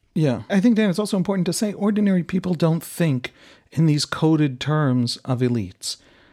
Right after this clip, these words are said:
What does an ordinary Israeli want? They don't want to rule the Palestinians. They want separation. They don't want responsibility. They don't want terrorism and war. They don't want any of what's happening. And so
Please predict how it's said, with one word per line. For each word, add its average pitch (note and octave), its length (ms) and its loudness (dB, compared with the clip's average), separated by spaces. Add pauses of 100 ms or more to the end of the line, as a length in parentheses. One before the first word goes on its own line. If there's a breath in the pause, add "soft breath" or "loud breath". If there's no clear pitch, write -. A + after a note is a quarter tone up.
(160 soft breath)
What F#3 200 4
does F#3+ 180 2
an D#3+ 180 0
ordinary D#3 500 2
Israeli B2 440 2
want? G2+ 400 -4 (300 soft breath)
They D3+ 80 2
don't E3 260 4
want D3+ 180 0
to D#3 80 2
rule C#3+ 180 2
the C3 100 0
Palestinians. B2+ 760 0 (260 loud breath)
They C#3 160 2
want D3 220 2
separation. C#3 840 0
They C3 120 2
don't B2+ 140 2
want C3 140 2
responsibility. C#3 880 4
They F#3 200 2
don't G3 180 2
want F#3+ 180 0
terrorism F3 480 2
and E3 160 0
war. A2+ 380 0 (380 loud breath)
They E3+ 100 6
don't G#3+ 220 2
want F#3+ 240 0 (160)
any G3 260 6
of C3 140 2
what's C3+ 180 -2
happening. A#2+ 500 -2 (320 loud breath)
And F#3 160 4
so F3+ 360 2